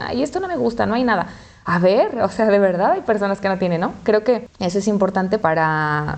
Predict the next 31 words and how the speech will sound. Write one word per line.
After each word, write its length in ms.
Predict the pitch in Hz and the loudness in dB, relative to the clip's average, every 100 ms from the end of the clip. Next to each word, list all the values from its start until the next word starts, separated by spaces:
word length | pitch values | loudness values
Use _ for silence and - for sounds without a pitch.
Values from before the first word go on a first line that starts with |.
| 156 | -2
reconocer 460 | 170 175 175 196 | -2 0 0 0
que 140 | 196 185 | 0 2
mientras 320 | 175 165 165 | 2 0 -4
estemos 320 | - 185 202 | -4 -4 -2
en 100 | 202 | -4
su 80 | 202 | -2
casa, 220 | 175 196 | -2 -2
pues, 260 | 196 175 - - - - | 0 -2 -2 -14 -8 -8
es 140 | 208 | -2
un 180 | 233 240 | 0 2
reto. 300 | 240 233 160 | -2 -4 -4
Por 140 | 170 | -4
eso 260 | 170 214 220 - - - | -2 -2 -4 -8 -20 -6
aquí 400 | 180 180 208 220 | -4 0 0 2
es, 320 | - 208 208 - | 2 0 0 0
es 260 | 202 202 | 0 0
una 400 | 220 220 220 226 | -4 0 0 -2
cuestión 280 | 214 175 180 | -4 -4 -2
de 80 | 196 | 0
conciencia 460 | 196 175 180 180 | -2 0 0 0
muy 120 | 190 185 | 0 0
particular. 580 | 190 175 165 156 143 160 | -2 -2 -4 -2 -2 -2
O 20 | |
sea, 140 | 160 | -2
no 100 | 165 | 0
es 80 | 170 | 0
lo 80 | 180 | 2
mismo 480 | 190 185 190 175 175 | 0 0 0 -2 0
la 220 | 165 160 | 0 0
paternidad 580 | 160 160 156 165 165 170 | 0 0 0 2 2 2
cuando 560 | 180 180 160 151 147 | -4 -2 0 2 0